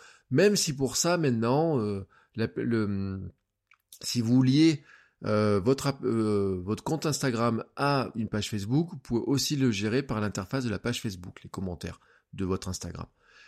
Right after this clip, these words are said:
Euh, parce que les deux sont liés, notamment le, le, l'achat publicitaire aussi est lié.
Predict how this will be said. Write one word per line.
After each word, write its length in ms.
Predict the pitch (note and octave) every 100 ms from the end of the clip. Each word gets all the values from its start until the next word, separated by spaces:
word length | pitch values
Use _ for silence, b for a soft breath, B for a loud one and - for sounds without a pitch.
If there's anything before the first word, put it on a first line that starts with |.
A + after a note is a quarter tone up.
| b -
Euh, 320 | A2 G#2+ G2+
parce 220 | F#2+ G2+
que 80 | A#2
les 140 | G#2
deux 200 | G2 C3+
sont 220 | C#3 B2 G#2
liés, 320 | G2+ C3 D#3
notamment 420 | C3+ - G2+ B2
le, 180 | A#2 F#2+
le, 140 | G2
l'achat 340 | G2 G2+ G2 A2
publicitaire 520 | G2+ G2+ - C3 A2
aussi 300 | F#2+ - A2+
est 60 |
lié. 240 | F#2 E2+